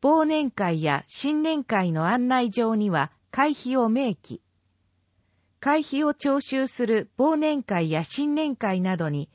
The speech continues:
政治家の方を招く場合には、必ず案内状に会費を明記してください。金額は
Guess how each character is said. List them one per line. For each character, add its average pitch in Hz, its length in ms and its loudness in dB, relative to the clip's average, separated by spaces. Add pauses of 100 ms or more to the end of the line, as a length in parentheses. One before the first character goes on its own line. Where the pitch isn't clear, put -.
(160)
政 302 260 -2
治 285 140 -6
家 285 160 0
の 277 120 -2
方 262 360 0
を 190 60 0
招 208 280 0
く 202 120 -4
場 185 200 -2
合 202 100 0
に 185 200 0
は、 156 220 -2 (520)
必 247 140 -2 (260)
ず 240 220 -2 (240)
案 285 280 2
内 285 220 2
状 262 240 2
に 233 200 0
会 285 220 -2
費 269 180 -4
を 269 100 2
明 269 220 -2
記 180 160 -6
し - 100 -10
て 175 140 -6
く - 80 -8
だ 165 140 -6
さ 170 200 -6
い。 127 100 -12 (800)
金 285 300 -2
額 254 260 -2
は 208 240 0